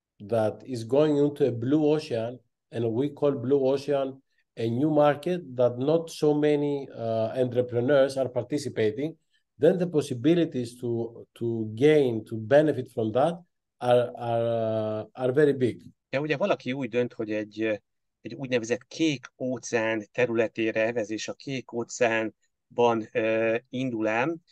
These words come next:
Speaker 2: Ugye a kék óceán mit jelent? Ezt nem biztos, hogy, ö, mindenki tudja. Ugye a kék óceán egy olyan, hogy egy óriási lehetőség van, valami tényleg nagyon-nagyon új, áttörő dolog, ö, tengernyi lehetőség van, viszont a szereplők, ö, száma még nagyon-nagyon,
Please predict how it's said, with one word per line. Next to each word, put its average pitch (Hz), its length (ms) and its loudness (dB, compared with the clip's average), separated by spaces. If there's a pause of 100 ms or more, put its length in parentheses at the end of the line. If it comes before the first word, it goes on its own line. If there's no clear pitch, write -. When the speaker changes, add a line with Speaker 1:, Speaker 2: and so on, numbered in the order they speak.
(240)
Speaker 2:
Ugye 113 100 -2
a 104 40 -4
kék 170 260 -4
óceán 117 320 -2
mit 120 180 -4
jelent? 117 320 0
Ezt - 140 -10
nem 113 100 -4
biztos, 107 320 -8
hogy, 104 200 -8
ö, 104 540 -4
mindenki 107 360 -8
tudja. 113 300 -6
Ugye 113 120 -4
a 104 40 -6
kék - 300 -12
óceán 117 340 -6
egy 117 180 -4
olyan, 117 320 -2 (360)
hogy 104 140 -10
egy 107 220 -6
óriási 127 580 -2
lehetőség 110 840 -6
van, 110 200 -4
valami 110 280 -4
tényleg 117 380 -6
nagyon-nagyon 110 560 -4
új, 113 220 -4
áttörő 110 580 -6
dolog, 110 400 -2 (420)
ö, 110 220 -2
tengernyi 113 720 -2
lehetőség 107 760 -6
van, 120 240 -2 (220)
viszont 123 320 -6
a 107 40 -8
szereplők, 127 800 -4
ö, 110 100 -8
száma 123 400 -2
még 120 180 -2
nagyon-nagyon, 110 680 -4